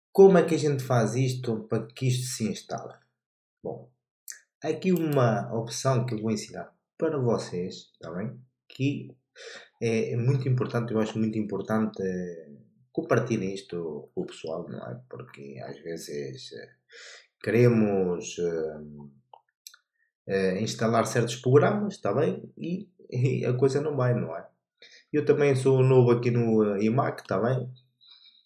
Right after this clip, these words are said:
É, normalmente utilizo Windows e pronto. Bom, vamos a ver. Aqui, por exemplo, temos aqui, eh, em ajustes, vamos a ajustes,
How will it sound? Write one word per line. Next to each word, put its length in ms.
É, 280
normalmente 560
utilizo 420
Windows 460
e 260
pronto. 300
Bom, 260
vamos 320
a 60
ver. 200
Aqui, 420
por 100
exemplo, 480
temos 340
aqui, 1120
eh, 540
em 220
ajustes, 880
vamos 520
a 60
ajustes, 540